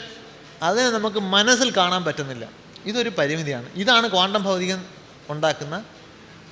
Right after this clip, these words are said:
പ്രശ്നം. ഇതാണ് ആൾക്കാരെ മിസ്യൂസ് ചെയ്യുന്നത്. ഇപ്പോൾ ആത്മാവിനെ കുറിച്ചും അറിഞ്ഞുകൂടാ,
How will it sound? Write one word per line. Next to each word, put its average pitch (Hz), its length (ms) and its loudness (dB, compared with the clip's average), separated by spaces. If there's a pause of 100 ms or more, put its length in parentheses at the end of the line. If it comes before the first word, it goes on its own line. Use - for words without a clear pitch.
പ്രശ്നം. 160 300 -4 (600)
ഇതാണ് 214 460 6
ആൾക്കാരെ 190 300 4 (100)
മിസ്യൂസ് 180 380 -4
ചെയ്യുന്നത്. 123 260 -10 (220)
ഇപ്പോൾ 160 220 -4
ആത്മാവിനെ 214 420 2
കുറിച്ചും 226 280 2
അറിഞ്ഞുകൂടാ, 226 280 4